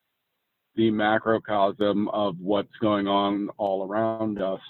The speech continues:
and, uh, and trying, trying, trying to find the right balance between, um,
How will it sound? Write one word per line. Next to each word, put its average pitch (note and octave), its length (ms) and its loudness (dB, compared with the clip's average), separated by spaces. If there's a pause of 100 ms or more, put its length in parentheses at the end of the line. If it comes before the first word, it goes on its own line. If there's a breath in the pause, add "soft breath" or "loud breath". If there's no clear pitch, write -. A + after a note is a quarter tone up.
(160)
and, G2+ 460 0
uh, F#2+ 300 2 (1300 loud breath)
and G2+ 580 0 (760)
trying, D#3+ 300 0
trying, D#3+ 280 2
trying E3 160 2
to D#3 60 2
find E3 220 6
the D3+ 40 8
right D3 260 4
balance C#3 400 6 (140)
between, B2 760 2 (100)
um, A#2 600 2